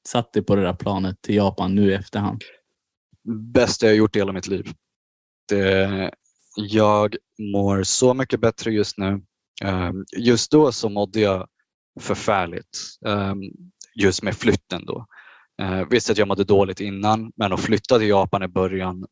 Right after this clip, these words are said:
Speaker 2: det var verkligen hårt. Eh, just det där med comfort zonen. Jag kände mig inte alls hemma. Jag ville ge upp så mycket i början.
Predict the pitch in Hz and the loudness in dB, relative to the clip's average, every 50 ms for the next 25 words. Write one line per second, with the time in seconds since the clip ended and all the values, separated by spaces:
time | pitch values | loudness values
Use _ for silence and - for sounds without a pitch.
0 | _ - 110 110 101 92 98 92 92 98 101 95 92 90 - - - 95 90 90 | _ 0 2 2 4 4 2 0 2 2 2 2 2 -2 -6 -6 -6 -6 -6 -4
1 | - - 101 101 98 - - - - - - - - 104 98 98 98 95 92 85 | -2 0 2 2 2 0 -2 -4 -6 -6 -6 -4 -4 -2 -2 0 0 0 -2 -2
2 | 90 101 101 95 - 104 95 95 92 92 87 - - 101 98 95 - - 98 - | 0 0 -2 0 0 0 0 0 -2 -4 -4 -2 0 0 0 0 -2 -4 -4 -2
3 | - - 98 95 92 92 92 92 101 - - - - - - _ _ _ _ _ | -2 -2 -2 -2 -2 -4 -6 -6 -10 -14 -20 -20 -20 -20 -20 _ _ _ _ _
4 | - 110 101 - 113 107 104 101 104 - 110 107 101 - - - 117 113 110 110 | -2 0 0 0 0 0 0 -2 -2 -2 -4 -6 -4 -4 -2 0 2 2 2 2
5 | - - 101 104 98 98 98 98 92 95 - - 104 98 98 95 95 92 95 98 | -2 -4 -4 -4 -4 -2 -2 -2 -2 -4 -4 -2 -2 0 0 0 -2 0 0 0
6 | - - 120 104 - - - - - 127 113 107 104 92 - - 98 92 90 98 | 0 2 0 0 0 -2 -4 0 2 2 2 2 0 -4 -4 -4 -4 -2 0 0
7 | 95 90 92 95 92 90 92 87 87 | 0 0 0 -2 -4 -6 -6 -8 -12